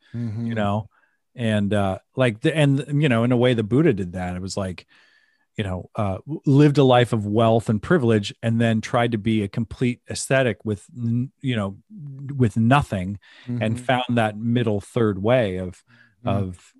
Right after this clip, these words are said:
Speaker 2: you know, being fully present to what was ever arising and not clinging
Speaker 1: I
Speaker 2: and
Speaker 1: knew a
Speaker 2: dy-,
Speaker 1: guy out
Speaker 2: dying to it.
Speaker 1: I knew a guy out in Lake Tahoe. His name was Arjong, and we weren't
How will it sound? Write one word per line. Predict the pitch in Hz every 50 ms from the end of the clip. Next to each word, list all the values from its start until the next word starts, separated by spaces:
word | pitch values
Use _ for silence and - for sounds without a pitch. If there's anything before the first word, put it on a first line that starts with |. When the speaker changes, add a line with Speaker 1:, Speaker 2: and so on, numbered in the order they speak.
| _ 247 -
Speaker 2:
you | 113 107
know, | 98 92 90 90 90 - _ _ _ - 107 104 98 101
being | 110 120 113 107 104 98
fully | - - 113 104 101 98
present | - - 113 107 90 101 92 85 _ _ _ _ _
to | - - 107
what | 95 101 95 92
was | 104 104 95
ever | 101 98 87 90 90 87
arising | 85 87 95 110 117 110 98 101 90 87
and | 87 90 90
not | 98 92 90 90 87 - _ _ _ _ _ _ _ _
clinging | - - 120 107 98 87 80 80 87 - _ _ _ _ _ _ _ _ _ _ _ _ _ _
Speaker 1:
I | 147 156
Speaker 2:
and | 165 160
Speaker 1:
knew | 156 143 135
a | 123
Speaker 2:
dy-, | 113
Speaker 1:
guy | 127 127 127 123
out | 123
Speaker 2:
dying | 123 120 120 123 127 123 117
to | - - 107 98
it. | 92 92 - _ _ _ _
Speaker 1:
I | - 127 139
knew | 143 139 127 120
a | 117
guy | 107 120 117 120 117 117 117
out | 113 -
in | 123 120 113 107 110 110 101 90 _ _ _ _ _
Lake | 127 120 117 107 -
Tahoe. | - 117 113 117 117 113 104
His | 98 117
name | 113 110
was | 107 95
Arjong, | - - 113 117 117 113 101 107 110 107 107 110 110 110
and | 120 151
we | 170
weren't | 165 139 120 95